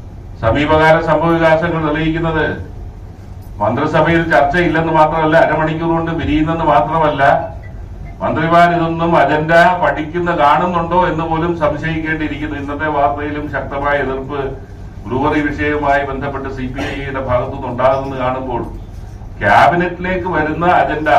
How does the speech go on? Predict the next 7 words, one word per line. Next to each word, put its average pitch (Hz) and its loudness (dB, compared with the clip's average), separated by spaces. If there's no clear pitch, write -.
ഒരു - 0
വകുപ്പും 160 2
കാണാതെ 156 4
വരുന്ന 143 -4
അജണ്ട 156 -2
പോലും 147 -2
ചർച്ച 120 4